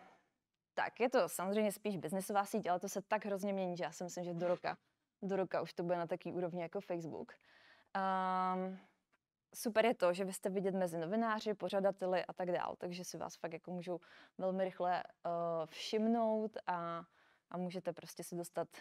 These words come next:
eh, ke skvělým věcem a zase si budete nějakou tu expertízu. Je strašně málo lidí v Česku, který jsou aktivní na LinkedInu, jako úplný, mm, já jsem tam aktivní zhruba dva roky a myslím si, že takový ty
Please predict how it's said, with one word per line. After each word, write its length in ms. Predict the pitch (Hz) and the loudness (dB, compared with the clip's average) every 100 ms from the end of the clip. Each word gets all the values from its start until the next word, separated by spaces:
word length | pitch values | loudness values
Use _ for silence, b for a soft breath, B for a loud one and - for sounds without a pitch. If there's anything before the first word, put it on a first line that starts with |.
| - - | -16 -10
eh, 160 | 185 | -8
ke 120 | - 180 | -8 -10
skvělým 680 | - 175 180 180 175 180 - | -10 0 2 2 -2 -6 -4
věcem 480 | 170 - - 240 320 | -6 -4 -2 0 -2
a 60 | 185 | -4
zase 240 | 180 - | -4 -6
si 120 | 170 165 | -6 0
budete 340 | 180 175 180 | 2 2 0
nějakou 280 | 165 160 180 | -4 -4 -6
tu 100 | - | -6
expertízu. 640 | 180 - 170 - 151 151 - B B B B B B B B _ _ _ - | -12 -6 -8 -6 -8 -8 -10 B B B B B B B B _ _ _ -2
Je 100 | 214 | -2
strašně 460 | - 220 - 233 | -2 -2 2 4
málo 260 | 220 202 220 | 8 8 8
lidí 260 | 196 180 | 6 4
v 80 | 208 | 0
Česku, 500 | - 185 - - 135 - | -4 -8 -6 -4 -4 -4
který 640 | - 185 185 185 185 180 - - - - | 0 2 4 2 0 -2 -6 -20 -20 -12
jsou 220 | - 185 - | -2 -2 -2
aktivní 420 | - 180 175 180 | -6 -2 0 0
na 120 | 165 | 0
LinkedInu, 400 | 165 - 160 - | -2 -4 -6 -6
jako 160 | 160 - | -8 -10
úplný, 600 | - 190 185 180 175 180 - - _ - | -6 -2 0 0 -2 -8 -18 -20 _ -10
mm, 100 | - - _ _ _ - B B B B B | -10 -10 _ _ _ -20 B B B B B
já 100 | 180 | -2
jsem 100 | 190 | 0
tam 240 | 196 185 185 | 0 0 -2
aktivní 420 | 185 185 170 185 | -2 0 2 2
zhruba 260 | 180 180 185 | 2 2 2
dva 160 | 180 | 4
roky 220 | 180 165 151 | 2 2 0
a 40 | |
myslím 240 | 170 190 | 0 -4
si, 100 | 175 | -2
že 120 | 175 175 | 0 0
takový 300 | 170 170 175 | 0 -2 2
ty 240 | 180 | 2